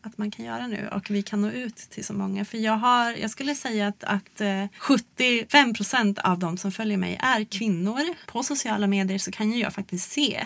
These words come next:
vad det är för folk som följer mig. Och det är mycket tjejer, mycket kvinnor, mycket unga tjejer också.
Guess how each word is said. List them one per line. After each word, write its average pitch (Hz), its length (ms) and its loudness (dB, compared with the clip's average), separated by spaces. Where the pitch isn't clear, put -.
vad - 260 0
det - 120 -2
är - 340 0
för - 120 -6
folk 185 240 -6
som 185 120 -2
följer - 300 -6
mig. - 200 -2
Och - 80 -4
det 220 160 -2
är 262 60 -2
mycket 233 360 -2
tjejer, 185 440 2
mycket 190 240 2
kvinnor, 175 320 2
mycket 180 540 0
unga 196 260 6
tjejer 196 360 2
också. 202 460 0